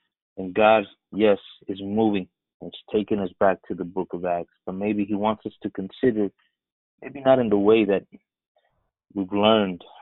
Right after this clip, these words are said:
<laughs> that the book of Acts is just about, but maybe in a deeper sense, in a deeper way, drawing us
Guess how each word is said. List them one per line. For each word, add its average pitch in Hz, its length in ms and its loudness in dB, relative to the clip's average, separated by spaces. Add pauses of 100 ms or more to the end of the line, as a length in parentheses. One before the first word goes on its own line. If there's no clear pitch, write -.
(180)
<laughs> - 680 -14
that 92 140 -4
the 92 60 -4
book 92 220 -2
of 95 140 -2
Acts 95 280 0
is - 120 -14 (100)
just 98 220 -4
about, 90 520 0
but 95 220 -6 (220)
maybe 104 260 -4
in 98 120 -6
a 92 40 -8
deeper 104 460 -4
sense, 95 180 -6 (500)
in 98 100 -10
a 92 60 -8
deeper 101 360 -2
way, 95 320 -2 (580)
drawing 98 360 0
us 92 60 -12